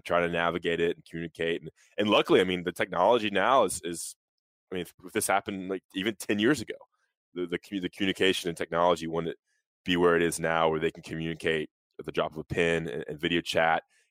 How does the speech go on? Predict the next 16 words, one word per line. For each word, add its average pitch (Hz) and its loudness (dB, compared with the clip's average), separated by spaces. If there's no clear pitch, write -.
and 76 -8
video 87 0
stream 87 -4
workouts 80 0
and, 73 -10
and 78 -10
get 80 -6
everything 82 -4
you 80 -6
need. 80 -6
So 80 4
luckily, 82 2
the 82 -10
technology 82 0
allows 78 -2
for 78 -4